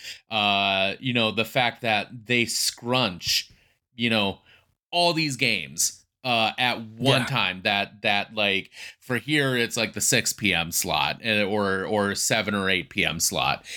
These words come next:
Speaker 1: And then you've got, um, eh, basically the, the West Coast teams having that late night, you know, nine, ten o'clock,
Speaker 2: Yeah,
Speaker 1: ten o'clock
Speaker 2: ten, yeah.
Speaker 1: slot. But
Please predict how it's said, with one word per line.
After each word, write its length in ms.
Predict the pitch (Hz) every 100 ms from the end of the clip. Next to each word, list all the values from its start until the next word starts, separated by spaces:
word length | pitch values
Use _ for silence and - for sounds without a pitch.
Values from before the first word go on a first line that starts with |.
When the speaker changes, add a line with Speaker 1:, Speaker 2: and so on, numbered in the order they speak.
| - _
Speaker 1:
And 240 | 123 113 110
then 420 | 110 110 107 107
you've 360 | 104 110 104 101
got, 460 | 110 104 104 104 -
um, 680 | 110 101 95 92 90 87 - _ _ - - _ _
eh, 280 | 151 160 143
basically 600 | 139 147 139 127 131 123
the, 340 | 107 110 107 98
the 80 | 107
West 280 | 104 95
Coast 280 | - 101 -
teams 320 | 110 95 92
having 320 | 95 95 92 92
that 320 | 90 90 101
late 260 | 98 85
night, 380 | 87 92 90 82 -
you 140 | 104
know, 220 | 87 85
nine, 380 | 92 95 90 90
ten 200 | 98 95
o'clock, 360 | 87 - - -
Speaker 2:
Yeah, 160 | 98
Speaker 1:
ten 140 | 131 110
o'clock 320 | - 101 -
Speaker 2:
ten, 380 | 120 113 113 120
yeah. 280 | 117 113 113
Speaker 1:
slot. 260 | 80 76 - - - - -
But 280 | 160 151